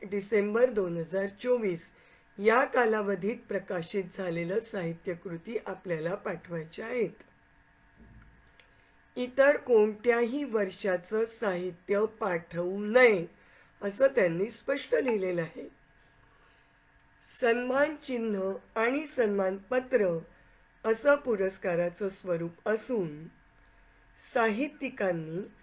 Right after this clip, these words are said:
आपल्या पुस्तकाच्या दोन प्रती, अल्पपरिचय व पासपोर्ट फोटो प्रस्तावासोबत पोस्टाने पाठवायचे आहेत.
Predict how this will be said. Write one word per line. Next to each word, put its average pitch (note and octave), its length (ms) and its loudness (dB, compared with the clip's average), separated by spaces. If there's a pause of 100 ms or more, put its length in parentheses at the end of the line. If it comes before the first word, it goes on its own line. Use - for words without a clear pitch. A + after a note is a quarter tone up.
(340)
आपल्या A#3 480 2
पुस्तकाच्या G#3+ 1040 -4
दोन A#3+ 580 2 (380)
प्रती, F#3+ 540 -4 (760)
अल्पपरिचय G#3+ 1080 0 (560)
व C4 200 8
पासपोर्ट A#3 720 2
फोटो A3 500 2 (1200)
प्रस्तावासोबत A3+ 1300 4
पोस्टाने F#3+ 600 -2
पाठवायचे F3 640 -6
आहेत. A3+ 280 -6